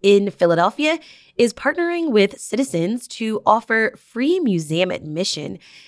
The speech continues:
There will also be a financial literacy workshop in the Franklin Auditorium at two P M.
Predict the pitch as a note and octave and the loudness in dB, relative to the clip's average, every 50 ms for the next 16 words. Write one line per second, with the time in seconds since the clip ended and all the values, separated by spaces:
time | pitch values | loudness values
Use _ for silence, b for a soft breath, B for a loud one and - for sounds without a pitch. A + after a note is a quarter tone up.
0 | B B - G3 F#3+ F3+ F3+ F3+ E3 - F3 F#3 - - G#3+ F#3 F#3 F#3 F3+ F3 | B B 2 2 4 4 2 2 2 2 0 0 0 -2 -2 -2 -2 -2 -2 -2
1 | F3+ F3+ E3+ D#3+ - F3+ E3 E3 E3 E3 E3 D#3+ - D#3+ D3+ D3 D3+ D#3 E3 E3+ | -2 -2 -2 -2 -2 -2 -2 -2 -2 -4 -6 -6 -6 -8 -6 -6 -6 -6 -6 -6
2 | F3 - - - G#3 A3 G3 D#3 D#3+ D#3+ D#3 - - - G3 A3 C4+ C#4 - b | -8 -8 -4 -4 -2 -2 -2 -2 -4 -4 -4 -4 -2 0 2 2 2 0 -4 b
3 | b b b b b b - G#3 G3 F#3 - - A#3+ B3+ C4 - C#4 C4 C4 - | b b b b b b -2 0 0 0 0 -2 -4 -4 -2 -2 -2 -2 -2 -2
4 | F3 E3+ D#3+ D#3 - - G#3 G#3+ G#3+ G#3+ G#3+ A3 G#3 - - D#3+ D#3+ - - - | -2 -2 -2 -4 -4 -4 -2 -2 0 -2 -2 -4 -6 -6 -8 -10 -10 -12 -12 -8
5 | - F3+ E3 E3 - - G3+ F#3 F3 D#3 D3 C#3+ D#3 E3+ | -4 -2 -2 -4 -4 -4 -2 0 0 0 0 -2 -6 -12